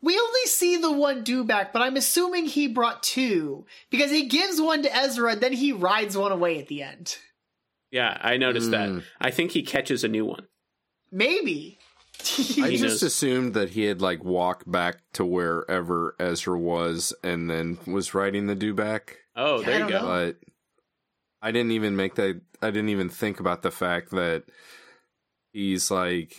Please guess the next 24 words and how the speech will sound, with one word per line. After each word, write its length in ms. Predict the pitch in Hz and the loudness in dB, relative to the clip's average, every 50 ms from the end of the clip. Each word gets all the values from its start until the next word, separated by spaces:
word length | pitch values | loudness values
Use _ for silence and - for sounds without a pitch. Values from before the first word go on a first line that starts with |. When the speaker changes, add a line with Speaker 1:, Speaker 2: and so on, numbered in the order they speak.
| - - | -18 -14
Speaker 3:
he 280 | - 101 127 131 131 | -6 -2 0 2 2
and, 160 | 120 113 98 98 | 0 0 -2 -4
he 180 | 107 117 117 | -2 -2 0
and 420 | 113 107 104 101 101 101 98 - - - | 0 0 -2 -2 -2 -2 -4 -4 -4 -2
Ezra 340 | 107 104 95 87 104 92 87 | -2 -2 0 0 0 0 0
have 540 | 95 92 92 90 87 87 85 - - - - - | 0 0 0 0 0 -2 -4 -8 -12 -14 -8 -2
a 120 | 104 101 | -2 -2
nice 500 | 80 87 95 92 90 92 90 - - - - | 0 0 0 0 0 0 -2 -2 -4 -6 -8
philosophical 920 | - - 113 101 98 - - 107 98 - - 98 - 107 101 98 98 95 | -6 -4 -2 0 0 0 0 0 0 0 -4 -6 -2 -2 0 0 0 -2
conversation 960 | - - 110 104 95 92 - - 101 98 95 - 107 101 98 98 95 92 - - - - - - - _ | -2 -2 -2 -2 -2 -4 -2 0 0 0 0 0 0 0 0 0 -2 -4 -8 -12 -16 -20 -20 -20 -6 _
about 440 | 95 92 95 95 92 90 87 87 - - - _ _ _ _ _ _ _ | -2 0 2 2 2 0 -2 -4 -6 -10 -20 _ _ _ _ _ _ _
truth 400 | - - 113 104 101 101 - - | -8 -4 -2 0 0 0 0 -2
and 260 | 92 90 82 82 85 - | -2 -2 -2 -4 -6 -4
justice 560 | - 104 95 95 - - - 95 92 85 - | -2 0 0 0 -2 -2 -2 -2 -2 -2 -2
and 120 | 92 90 | -2 -2
the 80 | 87 87 | -2 0
American 400 | 87 92 92 95 92 - - - | 0 0 0 0 -2 -2 0 0
way. 60 | 320 | 2
Speaker 1:
Yeah. 480 | 330 311 294 262 226 208 185 160 147 - - _ _ _ _ - | 2 2 2 2 2 0 0 -2 -4 -8 -14 _ _ _ _ -4
They 220 | 226 302 330 330 | 0 0 0 0
talk 320 | 320 - - 370 381 370 415 | 0 0 0 0 0 0 0
about 260 | 381 381 349 339 - | 0 0 0 2 0
the 80 | 294 269 | -2 -2
holocrons. 1120 | - - 233 226 220 208 196 - - 160 147 135 127 123 117 107 - - - - - | 0 -2 0 0 0 -2 -2 -4 -4 -6 -4 -6 -6 -10 -12 -12 -12 -12 -12 -12 -14